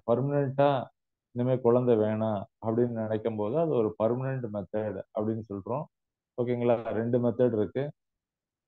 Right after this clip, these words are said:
அது வந்து மேலுக்கு, ஃபீமேலுக்கு அப்படிங்கறது அவங்க பண்றாங்க. வாஸ்டெக்டமி,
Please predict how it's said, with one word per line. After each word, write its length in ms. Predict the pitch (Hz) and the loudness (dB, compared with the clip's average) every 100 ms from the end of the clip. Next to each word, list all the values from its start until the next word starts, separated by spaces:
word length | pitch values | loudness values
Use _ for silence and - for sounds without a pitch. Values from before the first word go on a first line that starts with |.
| _ _ _ _ - - _ _ _ _ _ - | _ _ _ _ -20 -20 _ _ _ _ _ -4
அது 120 | 131 | 2
வந்து 200 | 120 123 | 4 4
மேலுக்கு, 600 | 131 113 117 131 135 135 143 139 | 0 0 2 6 4 4 0 0
ஃபீமேலுக்கு 680 | 120 117 113 104 - 107 98 98 _ _ _ _ _ | -2 0 2 0 0 -2 -2 -6 _ _ _ _ _
அப்படிங்கறது 540 | 120 117 120 113 110 123 113 82 - _ _ _ _ | 0 2 4 4 4 6 4 0 -12 _ _ _ _
அவங்க 200 | 117 117 | 0 2
பண்றாங்க. 460 | 110 117 110 110 113 117 98 | 2 2 2 0 2 0 4
வாஸ்டெக்டமி, 760 | 117 143 139 147 147 131 131 | 6 6 4 -2 -2 -2 -2